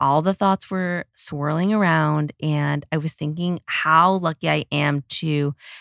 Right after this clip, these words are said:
have help in this way, have someone that I can reach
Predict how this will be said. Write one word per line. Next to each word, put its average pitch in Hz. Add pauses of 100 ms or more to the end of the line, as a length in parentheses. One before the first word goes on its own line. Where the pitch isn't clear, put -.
have 180
help -
in 160
this 156
way, 151
have 151
someone 156
that 139 (280)
I 160
can 160
reach 160